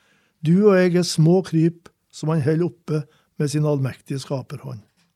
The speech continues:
Men aller sterkest i salmene er omtalen av Guds inngrep som frelser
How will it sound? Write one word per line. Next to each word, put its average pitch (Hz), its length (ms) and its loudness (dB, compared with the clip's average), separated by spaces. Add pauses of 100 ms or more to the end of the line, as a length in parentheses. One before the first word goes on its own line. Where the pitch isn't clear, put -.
(920)
Men 185 240 0
aller 160 320 2
sterkest 190 480 -2
i 185 80 0
salmene 143 540 -2 (580)
er 160 140 -2
omtalen 139 420 0
av 143 160 -2
Guds - 320 -8
inngrep 156 640 -2
som 151 240 -4
frelser 160 800 -4